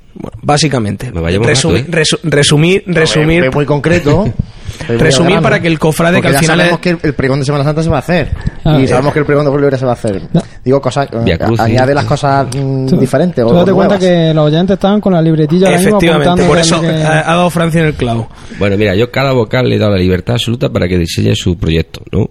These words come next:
Speaker 2: Yo le he dado la, la mat-, lo que vengo a, lo que se refleja en el mismo, ¿no? El matiz principal y ya está. A partir de ahí cada uno hará sus cosas puntuales.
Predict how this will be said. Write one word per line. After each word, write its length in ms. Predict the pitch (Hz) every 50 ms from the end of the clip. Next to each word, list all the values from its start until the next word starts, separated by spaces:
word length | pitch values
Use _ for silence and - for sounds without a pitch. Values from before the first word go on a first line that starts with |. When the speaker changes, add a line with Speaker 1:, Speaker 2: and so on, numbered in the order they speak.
| - -
Speaker 2:
Yo 120 | 87 92
le 100 | 92 98
he 20 | 95
dado 140 | 95 104 113
la, 180 | 113 101 - -
la 220 | - 50 50 50 50
mat-, 300 | 57 62 64 69 65 - - - -
lo 160 | - - 80 -
que 120 | - 80
vengo 340 | 78 82 87 90 87 87 90
a, 240 | 87 85 82 85 -
lo 100 | - 87
que 60 | 82 -
se 120 | - 85
refleja 340 | 85 80 - 95 95 - 95
en 80 | 87
el 80 | 87 85
mismo, 300 | 95 120 120 101 90 90
¿no? 140 | 98 123 120
El 100 | 92 80
matiz 400 | 82 85 - 101 95 95 98 92
principal 560 | - 95 95 90 101 90 - - 131 143 143
y 160 | - 85 85
ya 140 | 76 80 82
está. 180 | - - - 82
A 40 | 78
partir 240 | 82 82 - 87 90
de 80 | 90
ahí 80 | 92 95
cada 160 | - 92 92
uno 280 | 98 104 110 120 - - - -
hará 180 | - 82 90 90
sus 120 | - 90
cosas 220 | - 92 92 87
puntuales. 340 | 82 85 82 85 85 87 80